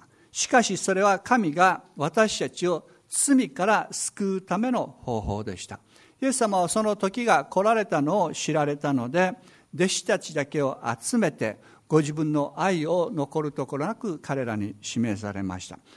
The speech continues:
それが最後の、えー、晩の出来事で、夕食の時に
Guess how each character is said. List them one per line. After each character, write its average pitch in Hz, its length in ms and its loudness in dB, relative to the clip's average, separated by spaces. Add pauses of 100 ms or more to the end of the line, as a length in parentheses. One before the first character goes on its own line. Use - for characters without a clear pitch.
(140)
そ - 160 -4
れ 160 140 0
が 170 240 2
最 147 300 0
後 117 120 -4
の、 139 300 -2 (240)
え 101 120 -6
ー、 - 60 -10
晩 110 240 -2
の 143 300 -2
出 107 140 -8
来 139 140 -12
事 101 280 -10
で、 147 240 -4 (380)
夕 131 160 0
食 139 260 -4
の 127 140 -2
時 131 320 -4
に 180 280 0